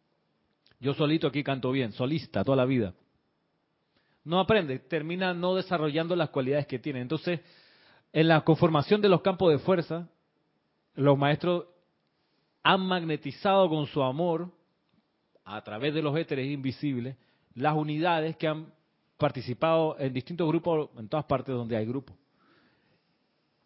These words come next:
Y eso, ese fenómeno ocurre así también en cualquier sitio donde hay un, un corazón pulsando con honestidad para transmitir algo de la verdad. Y gente que se congrega a ello alrededor a aprender. Y so-, nosotros conocemos acá y sabemos, estamos enterados que esa,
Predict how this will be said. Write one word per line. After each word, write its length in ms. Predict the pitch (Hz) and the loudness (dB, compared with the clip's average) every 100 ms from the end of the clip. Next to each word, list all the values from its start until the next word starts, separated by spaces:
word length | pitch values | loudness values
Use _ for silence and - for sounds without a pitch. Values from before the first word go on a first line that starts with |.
| _ _ _ | _ _ _
Y 160 | 147 160 | 0 2
eso, 240 | 160 180 | 4 4
ese 240 | 175 165 185 | 2 2 -2
fenómeno 400 | 160 160 175 175 | -2 -2 -4 -8
ocurre 280 | 160 170 165 | -6 -4 -4
así 220 | - 175 | -2 -2
también 380 | 160 156 170 170 | -2 0 -2 -2
en 100 | 147 | -2
cualquier 440 | 147 131 180 165 | -2 0 -2 -4
sitio 340 | - 214 202 | -6 -4 -2
donde 260 | 175 160 151 | -2 -2 -2
hay 180 | 170 180 | 0 0
un, 220 | 180 165 | -4 -6
un 140 | 156 151 | -6 -4
corazón 420 | 170 151 - 185 | -2 -2 -2 -4
pulsando 460 | 175 143 185 180 | -2 -2 -2 -2
con 140 | 156 135 | -2 -2
honestidad 560 | 131 123 131 143 147 - _ - | -4 -6 -4 -4 -4 -10 _ -4
para 180 | 127 | -2
transmitir 480 | 120 123 123 120 139 | -2 -4 -6 -6 -2
algo 240 | 143 139 139 | -2 0 0
de 60 | |
la 140 | 120 107 | 0 -2
verdad. 420 | 101 104 113 104 _ _ | -6 -6 -8 -10 _ _
Y 100 | 127 | -12
gente 320 | 139 170 156 175 | -4 -2 -2 -4
que 80 | |
se 180 | 170 131 | -6 -8
congrega 460 | 101 117 156 185 123 | -10 -6 -4 -2 -2
a 80 | 117 | -2
ello 220 | 113 107 | -4 -4
alrededor 420 | 104 110 123 196 | -6 -6 -4 -4
a 40 | |
aprender. 500 | 170 127 123 175 180 - _ _ - | -4 -6 -4 -4 -4 -8 _ _ -6
Y 320 | 208 220 196 _ _ _ _ _ _ | -2 -2 -4 _ _ _ _ _ _
so-, 80 | - | -6
nosotros 380 | 147 131 165 170 | -6 -4 -4 -4
conocemos 440 | 160 135 165 165 | -4 -4 -4 -2
acá 200 | 151 156 | -2 -2
y 60 | 165 | -4
sabemos, 420 | 156 139 143 151 | -2 -2 -2 -4
estamos 260 | 143 143 151 | -2 -2 -2
enterados 360 | 143 139 151 | -2 0 0
que 340 | - 143 175 202 | 0 0 2 0
esa, 480 | - 190 180 175 | 0 -2 -2 -6